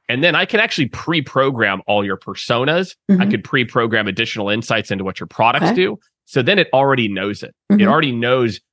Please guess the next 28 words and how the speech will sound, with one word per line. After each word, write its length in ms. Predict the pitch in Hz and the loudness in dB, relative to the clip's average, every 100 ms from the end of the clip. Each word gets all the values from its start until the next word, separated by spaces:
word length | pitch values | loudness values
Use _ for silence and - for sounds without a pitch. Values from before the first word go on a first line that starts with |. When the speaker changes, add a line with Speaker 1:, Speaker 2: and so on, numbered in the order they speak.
| _ - | _ -2
Speaker 1:
who 80 | |
you 180 | 156 143 | -2 -2
sell 240 | 127 135 120 | 0 0 0
to, 160 | 131 117 | -2 0
what 120 | 139 | 0
your 80 | 127 | -2
products 420 | 120 123 120 - | -2 0 0 0
are. 320 | 120 113 110 107 _ - | 2 4 2 -2 _ -6
And 160 | 120 | -4
there's 200 | 117 127 | 0 0
other, 160 | 117 110 | 0 -2
I 40 | |
mean, 180 | 107 104 | -2 -2
there's 100 | 101 | 0
obviously 380 | 104 98 95 95 | 0 0 -2 -2
a 80 | 92 | 0
lot 160 | 95 | 0
of 80 | 92 | 0
ways 220 | 90 90 | -4 -6
you 80 | 98 | -8
can 100 | 90 | -10
take 240 | 87 92 156 | -4 -4 -2
it, 160 | 170 _ _ 208 | -6 _ _ 4
Speaker 2:
Mm-hmm. 140 | 202 | 4
Speaker 1:
but 140 | 208 | 4
that's, 440 | 139 143 - - - | 2 0 -2 -8 -8
you 120 | 131 | -4
know, 180 | 113 | -2